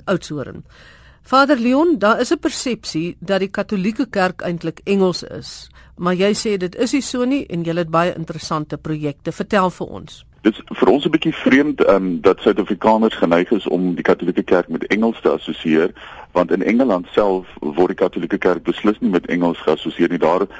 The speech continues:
Speaker 2: is dit in die verlede gesien as 'n, 'n vreemde gevaar as het ware. Hulle het ook maar hulle geskiedenis van die Romeinse gevaar. Ehm, so Katoliek, eh, die Katolieke Kerk is, is werklik universeel. So ons gebruik al die tale op hierdie planeet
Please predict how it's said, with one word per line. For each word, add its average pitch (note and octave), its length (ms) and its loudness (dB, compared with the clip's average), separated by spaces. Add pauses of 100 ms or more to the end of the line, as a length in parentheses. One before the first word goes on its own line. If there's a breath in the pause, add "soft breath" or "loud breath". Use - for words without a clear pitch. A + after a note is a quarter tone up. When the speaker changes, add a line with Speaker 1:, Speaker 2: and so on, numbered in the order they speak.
(160 loud breath)
Speaker 2:
is F2+ 140 -2
dit F2+ 120 0
in F#2 80 -6
die F2 120 0
verlede F2+ 380 2
gesien F2+ 360 -2
as - 260 0
'n, D#2+ 280 0 (320 loud breath)
'n - 60 0
vreemde A2 420 2
gevaar G#2+ 500 0
as D#2 140 -2
het - 80 -20
ware. D2+ 460 0 (360 loud breath)
Hulle E2+ 180 4
het F2+ 100 2
ook G#2 180 0
maar F#2+ 100 2
hulle E2+ 160 2
geskiedenis G2+ 560 0
van F2 140 0
die E2+ 120 2
Romeinse F#2+ 380 0
gevaar. D2 560 -2 (500 loud breath)
Ehm, E2+ 360 2 (220)
so F#2+ 380 2
Katoliek, F#2+ 460 0
eh, - 180 2
die F2+ 180 -2
Katolieke A2 340 0
Kerk G#2+ 260 0
is, - 220 -6
is D#2 160 -2
werklik F#2 480 0
universeel. D#2+ 760 0 (320 loud breath)
So - 140 2
ons F#2 140 0
gebruik F#2 500 0
al A2 200 2
die G#2+ 160 -2
tale E2+ 380 2
op - 140 -6
hierdie D#2+ 200 0
planeet D#2 540 -2